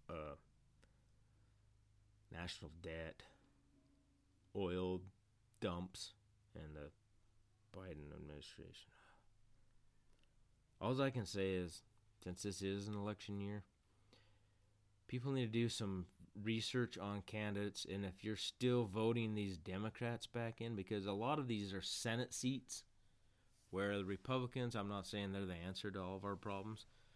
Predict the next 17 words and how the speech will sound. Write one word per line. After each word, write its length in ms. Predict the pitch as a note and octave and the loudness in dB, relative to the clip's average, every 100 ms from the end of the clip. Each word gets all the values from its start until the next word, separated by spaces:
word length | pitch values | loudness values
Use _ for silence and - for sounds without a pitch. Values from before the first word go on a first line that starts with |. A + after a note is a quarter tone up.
| - - - | -20 -20 -8
but 140 | F#2 - - | -6 -6 -2
good 380 | - C3 A#2 F#2 | 4 6 6 2
golly, 380 | G#2 G#2 G2 F2+ | 2 2 2 2
they 220 | G2 G2 | 2 2
are 140 | F#2+ | 2
a 220 | F2+ D#2+ A2+ | 0 -2 -4
heck 180 | A#2 | -2
of 80 | A#2 | -2
a 60 | A2+ | 0
lot 340 | A2+ A#2 F2 | 0 -2 -2
better 240 | G#2+ G#2 F#2+ | 0 0 0
than 180 | F#2+ | 0
what 140 | F#2+ F#2+ | -2 0
these 180 | G2+ F#2 | -2 0
Democrats 640 | G2 F#2 F2+ F#2 F2 - | 0 0 0 -4 -4 -4
are 40 | |
doing. 120 | F2+ | -2